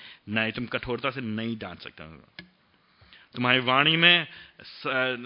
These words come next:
सरलता होनी चाहिए, संयम होना चाहिए, बल्कि उसे अपने पिता समझकर उसे समझाओ, उ-, उसको उत्साहित करो, उसको सही मार्ग पे लेकर के आओ, उसको सही दिशा दिखाओ।"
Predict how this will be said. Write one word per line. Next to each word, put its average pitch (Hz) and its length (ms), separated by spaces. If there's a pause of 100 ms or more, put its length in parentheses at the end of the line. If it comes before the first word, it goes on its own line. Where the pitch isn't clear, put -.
(140)
सरलता 135 460
होनी 123 260
चाहिए, 85 380 (400)
संयम 151 600
होना 113 240
चाहिए, 78 300 (1040)
बल्कि 147 300
उसे 208 120
अपने 185 220
पिता 202 400
समझकर 160 360
उसे 147 180
समझाओ, 135 1000 (800)
उ-, - 40
उसको 185 520
उत्साहित 190 640
करो, 127 400 (840)
उसको 190 220
सही 185 420
मार्ग 185 300
पे 156 100
लेकर 123 240
के 104 140
आओ, 85 200 (440)
उसको 196 180
सही 208 400
दिशा 175 300
दिखाओ।" 98 400